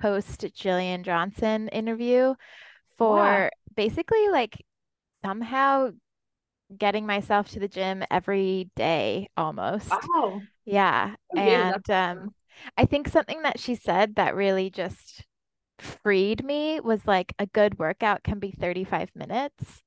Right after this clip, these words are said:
Speaker 2: Mm-hmm.
Speaker 1: Um, and so
Speaker 2: That really
Speaker 1: Yeah.
Speaker 2: freed me too.
Speaker 1: Yeah.
Speaker 2: I think, like, just so much more manageable because you really do feel like you can do anything for thirty minutes, right? It's, you know, thirty minutes can be over quickly.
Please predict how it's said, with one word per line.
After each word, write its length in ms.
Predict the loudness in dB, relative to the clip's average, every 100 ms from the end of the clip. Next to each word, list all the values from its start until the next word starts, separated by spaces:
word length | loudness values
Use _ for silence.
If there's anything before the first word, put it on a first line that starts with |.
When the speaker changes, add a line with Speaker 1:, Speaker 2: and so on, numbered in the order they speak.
| -14
Speaker 2:
Mm-hmm. 640 | -14 -12 -16 -18 _ -2 2
Speaker 1:
Um, 640 | 4 2 -2 -8 -14 -18 _ _ _ _
and 280 | -4 -4 -4
so 600 | 0 2 4 4 2 0 -6 _ _ _ 0
Speaker 2:
That 180 | 2 6
really 220 | 6 6
Speaker 1:
Yeah. 60 | 2
Speaker 2:
freed 280 | -2 -4 -6
me 160 | -16 -14
too. 360 | -10 -10 -10 -12 _ _
Speaker 1:
Yeah. 680 | 0 2 4 2 0 -2 -6
Speaker 2:
I 320 | -10 _ _ -10
think, 140 | -6
like, 200 | -6 -6
just 260 | -8 -8 -4
so 120 | -4
much 220 | -4 -4
more 120 | -8
manageable 480 | -6 -8 -4 -2 0
because 480 | -2 -2 -4 -4 -12 _ _ _ _ -8
you 100 | 0
really 240 | 2 2 2
do 240 | 0 0
feel 180 | 0 0
like 120 | 0
you 80 | -4
can 160 | -2
do 140 | 0 0
anything 440 | -2 -6 -8 -10
for 160 | -8 -6
thirty 300 | -6 -8 -8 -10
minutes, 340 | -8 -10 -6
right? 320 | -2 0 0
It's, 220 | -2 -4
you 60 | -4
know, 200 | -2 -2
thirty 200 | 0 2
minutes 260 | 2 0 -2
can 120 | -6
be 140 | -4 -4
over 500 | -4 -4 -4 -6 -12 _ _
quickly. 540 | -8 -8 -8 -10 -12